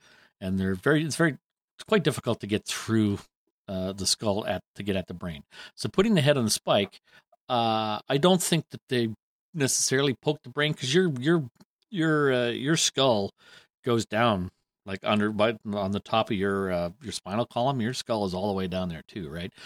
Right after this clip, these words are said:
So jamming your head on a spike, uh, doesn't necessarily go get you through the skull. So it's just, I think that they were mostly just sitting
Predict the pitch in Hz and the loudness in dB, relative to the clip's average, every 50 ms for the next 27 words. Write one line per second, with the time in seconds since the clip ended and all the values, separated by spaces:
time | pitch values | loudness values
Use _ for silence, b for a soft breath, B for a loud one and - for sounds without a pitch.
0 | B B B B - - - 107 - - 160 170 180 180 160 139 131 113 123 127 | B B B B -10 -8 -8 -8 -6 -2 0 2 2 4 4 2 2 2 4 2
1 | 117 113 101 95 92 - - - 143 123 110 104 - _ b b b b b b | 2 2 2 0 -2 -2 -2 0 2 2 2 0 -2 _ b b b b b b
2 | b b b b _ _ _ - 113 101 95 95 95 107 143 135 120 120 120 120 | b b b b _ _ _ -8 -4 -2 -2 -2 0 0 0 0 2 0 0 0
3 | 113 - - - - - - 120 113 104 98 95 98 104 117 113 107 104 - _ | 0 0 0 0 0 0 2 2 2 2 0 -2 0 0 2 2 0 -2 -6 _
4 | - - 107 - - - 101 - - - 143 127 113 104 98 - - - 160 143 | -10 -10 -10 -10 -10 -10 -8 -6 -2 0 2 2 2 0 -2 -4 0 2 2 2
5 | 107 80 - - b b b b b b - - - 131 240 - - - 202 170 | 2 2 -2 -8 b b b b b b -6 0 2 4 4 2 2 2 0 0
6 | - - - 156 139 - - 220 208 - - 180 151 _ - 147 139 131 120 113 | 0 0 -2 -2 0 0 0 -2 0 -2 -2 -6 -4 _ 0 2 4 4 4 4
7 | 113 113 120 - - 160 127 117 120 110 - - - - - - 131 120 120 120 | 4 4 4 2 0 0 0 0 0 0 2 2 2 2 2 2 2 2 4 2
8 | 113 113 110 104 | 2 0 -2 -4